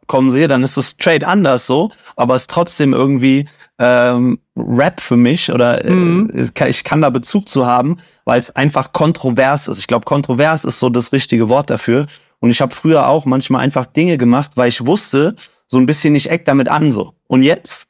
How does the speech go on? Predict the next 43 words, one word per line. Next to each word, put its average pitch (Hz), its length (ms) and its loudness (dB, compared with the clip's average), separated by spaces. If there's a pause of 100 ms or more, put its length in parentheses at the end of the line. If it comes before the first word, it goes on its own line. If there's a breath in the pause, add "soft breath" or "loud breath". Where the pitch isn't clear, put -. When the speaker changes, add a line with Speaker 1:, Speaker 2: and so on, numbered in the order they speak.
Speaker 1:
<laughs> - 120 -18
so, 139 220 2
weißt 117 220 0
du, 160 40 -2
einfach 151 380 -2
so, 143 320 0 (400 loud breath)
äh, 127 560 2 (280)
Sturm- 160 380 0
und 143 240 0
Drangzeitmäßig 131 1000 0
so, 135 300 2
ich 131 80 -4
schneid 147 180 -2
mir 151 80 0
halt 147 140 0
die 139 80 0
Haare 143 240 0
ab 117 180 0
oder 120 140 0
ich 120 100 -4
mach 131 100 0
mir 139 80 2
eine 131 120 0
Glatze 131 420 -2
so, 120 300 -2 (300 loud breath)
äh, 120 340 2
und 120 320 0
alle 135 180 0
finden's 127 300 -2
irgendwie 123 220 2
scheiße, 143 600 0
aber 117 300 2
ja, 120 420 0
und 113 220 -2
was 123 160 -2
willst 139 180 -4
du 143 40 2
machen, 143 280 0
so, 104 160 0
ich, - 220 -4
<laughs> - 20 -20
weißt 139 540 0
du, 160 100 2